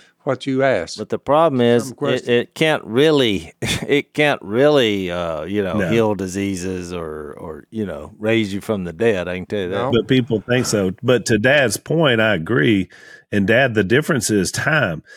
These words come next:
Speaker 3: So, so God operates outside of time, to Jason's point. He's
Speaker 1: Yep.
Speaker 3: omniscient. He knows all things. But think about that. If we could take that black box, lay it on the table in front of you, and we were to go back in time, we had,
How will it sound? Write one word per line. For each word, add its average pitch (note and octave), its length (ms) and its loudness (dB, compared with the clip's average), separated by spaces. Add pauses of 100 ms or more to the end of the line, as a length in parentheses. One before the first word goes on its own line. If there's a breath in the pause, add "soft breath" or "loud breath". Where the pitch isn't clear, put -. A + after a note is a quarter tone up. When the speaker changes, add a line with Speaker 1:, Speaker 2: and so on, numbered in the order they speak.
(240 loud breath)
Speaker 3:
So, A2 460 0 (280)
so G#2+ 260 0
God C#3 300 2
operates A2+ 500 2
outside G#2+ 460 2
of E2+ 100 -6
time, A2+ 360 0
to F2 120 -6
Jason's F2 440 -4
point. F#2 460 -6
He's G2 260 -4
Speaker 1:
Yep. C#3 100 4
Speaker 3:
omniscient. F2 540 -4 (340 loud breath)
He F#2+ 100 -4
knows G2 280 0
all F2+ 160 2
things. G#2 280 0 (260 loud breath)
But A#2 140 0
think G#3 220 2
about C3+ 300 2
that. C3 200 4
If A2+ 140 -2
we E3 80 2
could D#3+ 180 0
take D3+ 220 0
that A2 220 2
black A#2+ 340 2
box, A2+ 360 2
lay A2 160 2
it G#2 60 2
on F#2+ 120 -2
the F2 60 -4
table A2 400 2
in F#2 100 -4
front F2+ 240 -2
of D#2 140 -8
you, D2 120 -12 (720 soft breath)
and G#2+ 160 4
we C3+ 100 6
were D3+ 220 4
to A#2 100 2
go A2 220 4
back G#2+ 340 2
in D3 160 0
time, G2 480 -2 (320)
we G#2 140 0
had, G#2+ 160 2